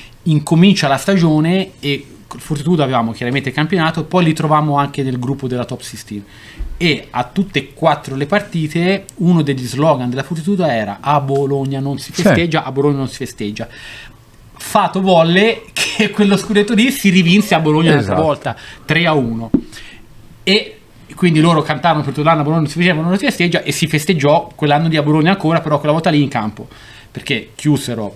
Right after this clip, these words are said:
Speaker 1: parte che la partita finì più o meno alla fi-, cioè s-, si arrivò fino al
Speaker 2: Sì,
Speaker 1: quarantesimo,
Speaker 2: sì, sì.
Speaker 1: e invece dell'altra dove al qu-, al trentottesimo, trentasettesimo vincevamo di quindici, venti, quindi la partita era ampiamente chiusa.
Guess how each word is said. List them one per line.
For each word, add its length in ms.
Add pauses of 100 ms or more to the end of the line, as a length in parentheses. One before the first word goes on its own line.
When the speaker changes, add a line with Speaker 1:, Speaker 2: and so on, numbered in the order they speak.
Speaker 1:
parte 200
che 80
la 60
partita 340
finì 480
più 160
o 20
meno 220
alla 80
fi-, 280
cioè 140
s-, 180
si 100
arrivò 180
fino 200
al 40
Speaker 2:
Sì, 100
Speaker 1:
quarantesimo, 500
Speaker 2:
sì, 180
sì. 100 (320)
Speaker 1:
e 540
invece 260
dell'altra 420
dove 280
al 120
qu-, 220
al 240
trentottesimo, 760
trentasettesimo 600
vincevamo 380
di 100
quindici, 360
venti, 200
quindi 160
la 60
partita 220
era 80
ampiamente 300
chiusa. 240